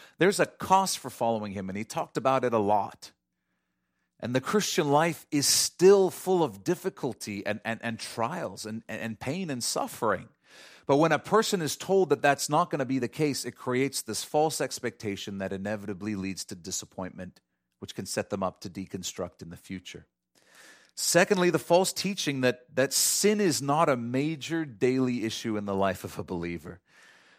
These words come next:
Listen, if, if a person doesn't understand that even as a Christian, we have to battle our sinful flesh on a daily basis, if they don't understand that all believers still battle sin and can still fall into sin,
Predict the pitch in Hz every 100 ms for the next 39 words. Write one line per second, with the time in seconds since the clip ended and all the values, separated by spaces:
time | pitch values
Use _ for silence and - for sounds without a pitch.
0 | _ 127 - 120 120 135 131 127 147 160
1 | - 196 131 120 117 147 - 113 113 104
2 | - 98 90 98 131 - _ 104 110 -
3 | 143 151 165 156 120 120 - 156 143 -
4 | 110 95 92 _ - - _ - 127 147
5 | - 113 87 113 120 123 117 110 - 131
6 | 117 123 107 - 120 - 117 101 104 104
7 | 110 95 104 - 123 - - - 123 107
8 | 139 175 214 190 156 151 - - 135 151
9 | 131 123 - 127 147 160 156 147 151 120
10 | 123 - 160 156 127 120 127 131 - -
11 | 123 127 120 117 110 - 147 120 - 127
12 | 135 127 123 131 143 - 175 175 180